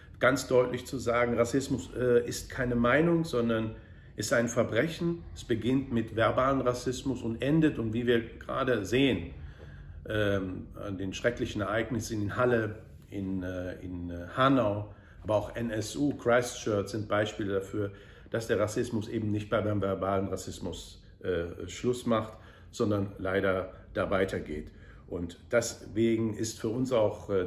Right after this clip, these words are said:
das, wie zum Beispiel Neuseeland diesem Thema begegnet. In der dunkelsten Zeit der Nation stehen sie zusammen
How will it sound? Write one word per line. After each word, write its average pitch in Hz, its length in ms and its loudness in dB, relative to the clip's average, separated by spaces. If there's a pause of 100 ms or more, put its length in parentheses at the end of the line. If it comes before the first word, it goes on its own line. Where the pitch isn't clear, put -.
das, 110 260 -2
wie 101 100 -2
zum 101 180 -6
Beispiel 98 200 -4
Neuseeland 98 720 2 (120)
diesem 95 400 -6
Thema 117 280 -2
begegnet. 98 680 -4
In 92 100 -8
der 90 100 -6
dunkelsten 107 540 -6
Zeit 120 260 -4
der 104 120 0
Nation 104 500 -4
stehen 117 280 -6
sie 98 140 -4
zusammen 110 560 -4